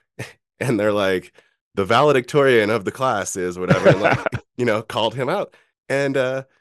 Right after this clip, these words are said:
Speaker 1: and he said his friends, like, turned to him and looked at him and he goes, "I hang out with y'all, but I be reading. That's pretty, that's pretty gangster."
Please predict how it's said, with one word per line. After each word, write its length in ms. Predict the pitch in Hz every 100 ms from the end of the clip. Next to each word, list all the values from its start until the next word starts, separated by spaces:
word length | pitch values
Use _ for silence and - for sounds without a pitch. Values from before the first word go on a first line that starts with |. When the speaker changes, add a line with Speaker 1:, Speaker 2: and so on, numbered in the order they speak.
| _ -
Speaker 1:
and 140 | 110
he 140 | 123 131
said 160 | - 120
his 100 | 123
friends, 260 | 180 214 208
like, 160 | 123
turned 280 | - 190 262
to 120 | 160 113
him 100 | 104
and 120 | 110
looked 180 | 190 -
at 60 |
him 140 | 139 120
and 60 |
he 60 | 123
goes, 320 | 143 127 123 - - _ _
"I 100 | -
hang 140 | 175 277
out 120 | 277
with 140 | 175
y'all, 260 | 196 190 185
but 140 | 139
I 80 | 151
be 100 | 220
reading. 380 | 226 208 269 262 _ _ _ _
That's 180 | 107 151
pretty, 260 | - 151 160
that's 140 | -
pretty 160 | - 151
gangster." 400 | 170 240 - -